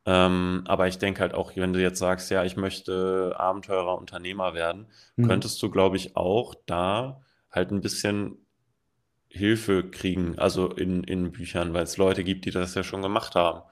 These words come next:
Speaker 1: Also wenn du jetzt nicht wirklich ein völliger Pionier in einer, in einer Sache sein möchtest,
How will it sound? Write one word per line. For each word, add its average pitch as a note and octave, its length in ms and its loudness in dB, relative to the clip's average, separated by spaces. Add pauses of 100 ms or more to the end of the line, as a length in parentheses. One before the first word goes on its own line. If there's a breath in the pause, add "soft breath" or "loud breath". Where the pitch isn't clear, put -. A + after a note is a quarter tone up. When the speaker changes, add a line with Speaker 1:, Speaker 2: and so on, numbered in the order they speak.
(320 loud breath)
Speaker 1:
Also E2 200 0
wenn F#2 120 6
du F#2+ 80 8
jetzt F#2 200 6
nicht F2+ 160 0
wirklich F#2 320 0
ein F2+ 120 -4
völliger A#2 680 4
Pionier G#2 880 -2
in G2 160 -2
einer, F2+ 420 -2
in F2+ 100 -6
einer E2+ 300 -4
Sache F#2+ 300 -2
sein E2 320 -4
möchtest, E2 600 -8